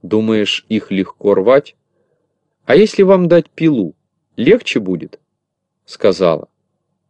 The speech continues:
"Ты нам дай только пилу", ответил Торопышка. Синеглазка сбегала в соседний дом и принесла Торопышке пилу.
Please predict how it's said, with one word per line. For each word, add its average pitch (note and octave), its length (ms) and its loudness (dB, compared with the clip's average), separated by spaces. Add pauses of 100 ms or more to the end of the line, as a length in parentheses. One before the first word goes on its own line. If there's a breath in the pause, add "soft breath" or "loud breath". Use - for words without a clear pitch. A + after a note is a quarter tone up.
(180)
"Ты F#2 120 -10
нам F2+ 340 -6
дай D#3+ 240 2
только - 400 -4
пилу", A2+ 380 -6 (580)
ответил F2+ 460 -6
Торопышка. F2+ 600 -6 (1300)
Синеглазка F3 600 0
сбегала G#2 480 2
в - 60 -14
соседний F2+ 480 -6
дом F3+ 340 0 (760)
и A#2+ 80 -4
принесла D#3 500 0
Торопышке D3 600 0
пилу. G2 420 -6